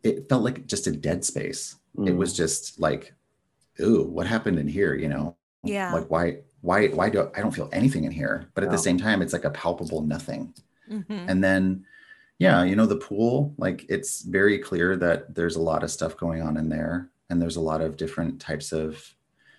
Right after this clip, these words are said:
Speaker 1: spirits that have wandered around. They have a place, a purpose. They, they like what they like. They do what they do.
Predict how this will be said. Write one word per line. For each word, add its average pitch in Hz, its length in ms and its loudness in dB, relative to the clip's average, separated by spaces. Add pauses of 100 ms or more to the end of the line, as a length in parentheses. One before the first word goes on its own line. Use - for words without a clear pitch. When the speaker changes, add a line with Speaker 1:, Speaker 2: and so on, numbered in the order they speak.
(140)
Speaker 1:
spirits 131 600 6
that 90 140 2
have 87 240 -2
wandered 82 340 2
around. 95 800 0
They 82 100 -2
have 85 200 0
a 78 60 -2
place, 92 500 -2
a - 60 -10
purpose. 90 720 -4
They, 80 400 -2
they 80 160 0
like 82 320 0
what 82 120 -4
they 80 100 0
like. 87 320 0
They 80 140 0
do 82 180 -2
what 80 140 -6
they 80 140 -2
do. 92 500 -2